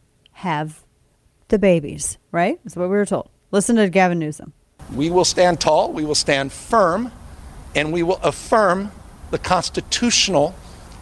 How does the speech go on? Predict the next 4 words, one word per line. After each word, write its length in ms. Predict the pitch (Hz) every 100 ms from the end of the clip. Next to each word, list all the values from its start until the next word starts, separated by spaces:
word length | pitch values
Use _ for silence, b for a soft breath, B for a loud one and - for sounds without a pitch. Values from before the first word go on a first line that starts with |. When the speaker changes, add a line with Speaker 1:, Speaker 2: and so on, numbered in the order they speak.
| - - -
Speaker 2:
currently 500 | - 247 190 - 170
constitutionally 960 | - 196 185 - - - 214 - 180
protected 560 | 165 - - 180 - 175
rights 520 | 139 127 180 - B